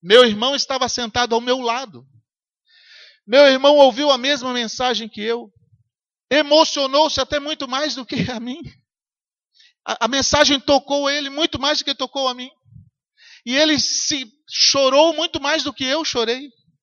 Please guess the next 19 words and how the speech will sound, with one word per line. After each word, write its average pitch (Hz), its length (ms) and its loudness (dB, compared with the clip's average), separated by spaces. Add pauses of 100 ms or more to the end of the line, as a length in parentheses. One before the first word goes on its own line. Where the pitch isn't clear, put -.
(1120)
No 143 60 -18
final 175 340 -4
daquela 180 380 -4
mensagem, 160 720 -4
eu 147 100 -6
saí 147 380 -6
dali 135 420 -8 (260)
disposto 160 840 -2
a 151 40 -4
transformar 160 1120 -6
o 147 100 -14
meu 147 280 -2
viver, 123 480 -8 (100)
disposto 165 600 -6
a - 20 -4
mudar, 156 460 -4
e 160 40 -6
realmente 175 520 -6
mudei. 202 380 -8